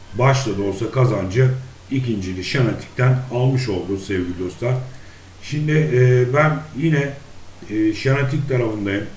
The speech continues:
Mehmet Akyoz'da ilk tercihim dört nolu Şenetik diyeceğim ben. İkinci atım dokuz nolu Kazancı, Gökhan Kocakaya'yla. Üçüncü atım Goşa sevgili dostlar. Grubun gerçekten çok kaliteli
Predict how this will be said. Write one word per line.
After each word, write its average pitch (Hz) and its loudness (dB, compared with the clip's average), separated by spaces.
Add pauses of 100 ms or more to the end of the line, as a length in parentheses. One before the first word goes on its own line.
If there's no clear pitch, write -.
Mehmet 107 -4
Akyoz'da 113 -2 (360)
ilk 127 -4
tercihim 113 2
dört 127 2
nolu 117 4
Şenetik 123 -2
diyeceğim 90 -8
ben. 98 -6 (680)
İkinci 147 -2
atım 151 0
dokuz 139 2
nolu 143 -2
Kazancı, 127 6 (320)
Gökhan 107 -2
Kocakaya'yla. 107 -2 (1500)
Üçüncü 151 0
atım 151 2
Goşa 135 4 (280)
sevgili 95 -2
dostlar. - -4
Grubun 104 -2
gerçekten 120 0 (240)
çok 131 0
kaliteli 95 -4